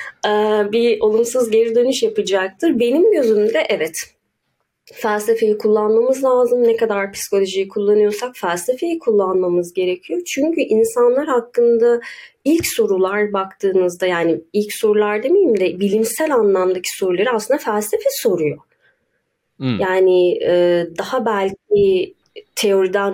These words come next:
Speaker 1: uzak, biraz daha detaylı anlatıyor olabilir ya da "Of ya, hani ne, ne konuşuyorsun?" dediğimiz şeyler olabilir ama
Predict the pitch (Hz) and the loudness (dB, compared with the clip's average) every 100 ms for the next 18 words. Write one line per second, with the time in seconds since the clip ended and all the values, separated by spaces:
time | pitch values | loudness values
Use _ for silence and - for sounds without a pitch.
0 | - 190 190 202 202 202 190 190 190 202 | -2 -2 -2 -4 -4 -2 -2 -2 -2 -4
1 | 196 190 190 196 190 196 196 196 196 - | -2 -2 -2 -2 0 0 2 0 0 0
2 | 208 190 190 185 202 196 190 185 208 - | 0 2 2 0 0 0 0 -2 -4 -10
3 | - - - 156 - - 202 185 175 208 | -16 -12 -8 -8 -8 -4 0 2 2 0
4 | 208 214 226 - 247 247 233 220 - 220 | 0 0 0 0 0 2 0 0 0 0
5 | 202 202 208 226 - 220 208 202 190 190 | 0 2 2 2 2 2 2 0 -2 0
6 | 190 190 196 220 - 180 185 | 0 0 0 -2 -2 -4 0